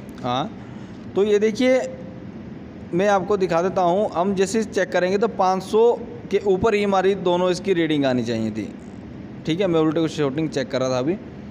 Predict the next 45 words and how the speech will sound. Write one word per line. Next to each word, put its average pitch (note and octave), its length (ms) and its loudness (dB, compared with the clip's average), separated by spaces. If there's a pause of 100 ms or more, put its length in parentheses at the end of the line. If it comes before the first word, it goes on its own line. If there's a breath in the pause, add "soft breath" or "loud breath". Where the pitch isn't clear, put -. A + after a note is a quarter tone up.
(500 loud breath)
तो F#3+ 60 2
ये G3+ 100 2
बिल्कुल A3 340 2
सही G3 240 2
condition G#3+ 400 2
में F#3+ 140 2
है। F3 160 4
मैंने G3 200 2
दूसरे F3+ 260 2
induction F#3 320 2
से F#3+ 140 -2
निकाला D#3+ 440 2
है D#3+ 120 4
क्योंकि D#3+ 220 2
मेरे D#3+ 180 4
पास D#3+ 100 2
bridge D3 200 0
rectifier D3 580 0 (920)
ख़त्म D3+ 280 0
है। E3 160 2 (680)
तो F3 80 0
देखिए A#3 240 2
पाँच G3+ 340 2
सौ A3 180 2 (460)
एक, A3 340 6 (200)
चार F#3 220 4
सौ G3 160 0
अट्ठानवे, F3 500 2 (160)
ये F3+ 160 4
रीडिंग F3+ 260 2
बिल्कुल E3+ 320 2
सही D3+ 340 0
आ F3+ 160 2
रही D#3+ 200 4
है F3+ 220 2 (140)
एक D3+ 160 0
साइड D3+ 260 0
की, F3+ 100 -2
जो F3+ 140 2
पॉजिटिव D3 420 2
हमने D#3+ 200 2 (120)
टेस्टिंग C#3+ 380 -2
की D#3+ 140 0
पॉजिटिव C#3+ 420 0
की। F#3 200 0